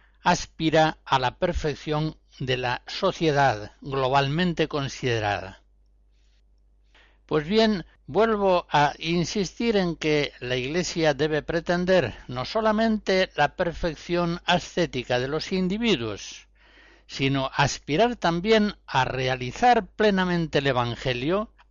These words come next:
al menos en comunidades eclesiales, que a su vez constituirán el marco ideal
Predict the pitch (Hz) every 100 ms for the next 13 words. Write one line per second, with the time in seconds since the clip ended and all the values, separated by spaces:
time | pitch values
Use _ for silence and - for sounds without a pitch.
0 | - 147 135 135 202 240 147 120 - -
1 | - _ _ - 127 123 - 123 123 123
2 | 120 143 156 151 147 - - - 180 -
3 | 170 - 185 135 110 101 - - - _
4 | _ _ _ _ _ _ _ _ - 143
5 | 147 - 226 - 180 208 214 - 196 170
6 | - - 156 - 143 147 180 185 185 -
7 | - 139 131 127 202 294 - - 190 185
8 | - 233 214 196 175 139 101 90